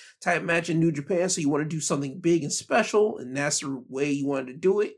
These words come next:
and it's Will Ospreay's, uh, go out matchup in New Japan as a New Japan contracted star, so you guys just wanna throw everything balls to the walls there. I get it. However, it's just not the smartest idea to do that.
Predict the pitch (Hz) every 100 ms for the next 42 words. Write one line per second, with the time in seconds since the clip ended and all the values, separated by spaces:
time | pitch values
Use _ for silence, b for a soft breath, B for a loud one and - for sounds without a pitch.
0 | - 135 131 151 143 147 151 151 - 151
1 | 139 135 - B B B - 127 127 -
2 | _ _ - 143 165 175 170 - 190 -
3 | - 170 170 165 165 - 131 147 135 131
4 | 160 202 180 - 185 190 160 120 156 151
5 | 147 165 147 139 156 143 139 143 143 -
6 | 185 175 143 135 139 156 135 - - 147
7 | 165 - - 165 160 151 151 165 160 160
8 | 160 135 120 165 185 170 170 180 180 B
9 | B B - 339 175 156 - - _ _
10 | - _ 143 147 139 120 - - _ _
11 | - 285 - 330 277 277 262 - 156 151
12 | - 226 269 247 240 - 226 202 190 226
13 | 220 - 285 285 220 254 254 254 254 254